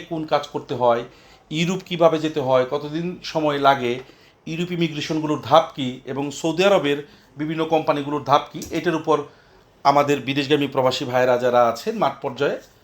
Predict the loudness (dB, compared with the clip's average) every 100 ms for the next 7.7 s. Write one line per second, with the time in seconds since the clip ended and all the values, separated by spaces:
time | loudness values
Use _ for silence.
0 | _ _ 2 6 6 6 0 -6 -4 -2
1 | -4 -4 -2 0 0 -4 -10 -6 -4 -6
2 | -10 _ _ -18 2 6 6 4 -2 -4
3 | -8 -12 -8 -2 2 2 0 -4 -6 -6
4 | -4 -4 -4 -4 -2 -2 -2 -6 -6 -4
5 | -2 0 2 0 0 -6 -6 -2 -2 -2
6 | -4 -2 -2 -2 -4 -4 -2 -2 -2 -4
7 | -8 -10 -12 -8 -8 -6 -8